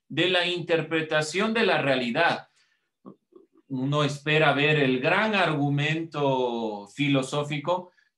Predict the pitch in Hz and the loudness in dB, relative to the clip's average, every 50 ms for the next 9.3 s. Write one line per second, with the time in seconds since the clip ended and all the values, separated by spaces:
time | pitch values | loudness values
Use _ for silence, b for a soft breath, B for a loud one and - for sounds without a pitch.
0 | _ _ _ _ _ - 190 202 202 202 202 190 202 196 - - 233 254 262 254 | _ _ _ _ _ 0 2 2 4 4 2 2 0 -2 -2 0 2 2 2 2
1 | 247 233 214 202 180 185 190 196 190 190 190 208 202 - - - - _ _ _ | 0 -2 -2 -2 -2 -2 -2 0 0 0 0 0 -2 -4 -8 -14 -18 _ _ _
2 | 143 151 156 156 160 156 156 156 151 - 180 185 190 202 196 190 - - 156 147 | -2 -2 0 0 -2 -2 -2 -4 -4 -2 -2 0 0 0 -4 -4 -8 -10 -6 -4
3 | 156 151 143 185 185 202 208 202 - 202 208 196 156 131 - - - _ _ _ | -4 -4 -4 -4 -2 -2 -2 -4 -2 -2 -2 -2 -2 -4 -8 -14 -20 _ _ _
4 | 170 185 190 185 - - 269 247 - - 202 - - 165 170 196 190 190 202 190 | -4 -4 -4 -4 -4 -6 -8 -8 -6 -10 -12 -10 -6 -4 -4 -4 -4 -2 -2 -2
5 | 165 147 143 139 127 123 131 160 208 220 202 175 185 190 - - 240 226 208 175 | 0 0 0 -2 -2 -2 -2 -2 -2 -2 -2 -4 -8 -8 -4 -2 -2 0 0 0
6 | 160 156 147 135 135 131 - - 151 151 151 151 151 147 151 B B B B B | 0 0 0 0 -2 -2 -4 -4 -4 -2 -2 -2 -2 -4 -6 B B B B B
7 | - 135 139 143 143 143 139 - - - 160 165 160 156 147 135 123 113 127 135 | -4 -2 2 4 4 2 2 0 -4 -2 0 0 2 2 0 0 -2 -2 -4 -2
8 | 147 156 156 143 143 135 139 - - 131 127 123 120 - - 117 117 117 117 113 | 0 0 0 0 0 -2 -2 -2 0 0 2 2 0 -2 -4 -6 -4 -4 -2 -2
9 | 110 110 104 107 b | -2 -2 -4 -6 b